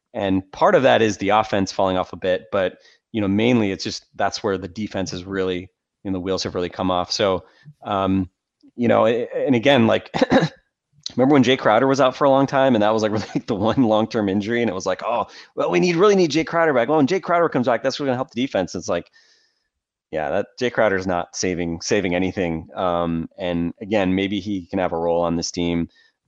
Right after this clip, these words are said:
Um, but, but who knows, right? I mean, with this, this Gallo signing, like, I mean, Gallo doesn't really fill a need to me.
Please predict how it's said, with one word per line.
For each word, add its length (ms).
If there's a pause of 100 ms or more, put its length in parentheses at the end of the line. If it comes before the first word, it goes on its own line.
Um, 500 (280)
but, 280
but 160
who 120
knows, 320
right? 240
I 40
mean, 180
with 120 (100)
this, 320 (180)
this 160
Gallo 380
signing, 460
like, 320
I 40
mean, 160
Gallo 260
doesn't 200
really 160
fill 240
a 60
need 300
to 60
me. 320